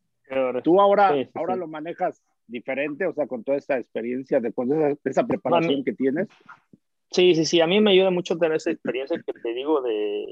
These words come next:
Speaker 1: de la preparación. En, mira, mi, primero yo creo que para, para poder a los jugadores entenderlos, primero te debes de conocer tú.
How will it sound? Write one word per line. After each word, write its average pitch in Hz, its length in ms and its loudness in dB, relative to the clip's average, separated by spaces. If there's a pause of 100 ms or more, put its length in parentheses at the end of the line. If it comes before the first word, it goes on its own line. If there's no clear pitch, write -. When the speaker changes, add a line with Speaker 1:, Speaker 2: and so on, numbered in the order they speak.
(280)
Speaker 1:
de 120 180 -4
la 117 160 -6
preparación. 117 840 -8
En, 240 200 -8 (180)
mira, 156 160 -6
mi, 160 160 0
primero 208 400 -4
yo 196 160 -6
creo 190 160 -4
que 196 100 -4
para, 135 480 -8 (800)
para 139 220 -2
poder 175 480 2 (480)
a 135 80 2
los 127 200 -2
jugadores 135 920 -2 (120)
entenderlos, 131 800 -4
primero 143 380 -6
te 135 120 -10
debes 135 220 -2
de 113 80 -6
conocer 110 360 -12 (100)
tú. 107 180 -6